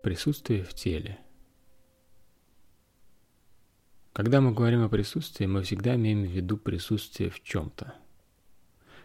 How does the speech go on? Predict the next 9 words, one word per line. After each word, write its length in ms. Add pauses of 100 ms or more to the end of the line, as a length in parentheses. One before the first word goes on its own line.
(100)
Наше 220
внимание 440
ограничено, 600
поэтому, 600 (360)
тренируясь 560
возвращаться 680
к 60
чувству 340
присутствия, 760